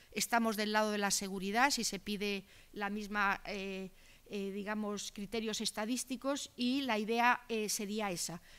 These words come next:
tener una resistencia mecánica y una resistividad medidas a veintiocho días. Eh, otras, pa-, eh, digamos, circunstancias de la medida,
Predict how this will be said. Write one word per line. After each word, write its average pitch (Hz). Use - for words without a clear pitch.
tener 226
una 214
resistencia 214
mecánica 262
y 220
una 233
resistividad 226
medidas 208
a 196
veintiocho 185
días. 160
Eh, 240
otras, 302
pa-, -
eh, 262
digamos, 262
circunstancias 262
de 247
la 247
medida, 247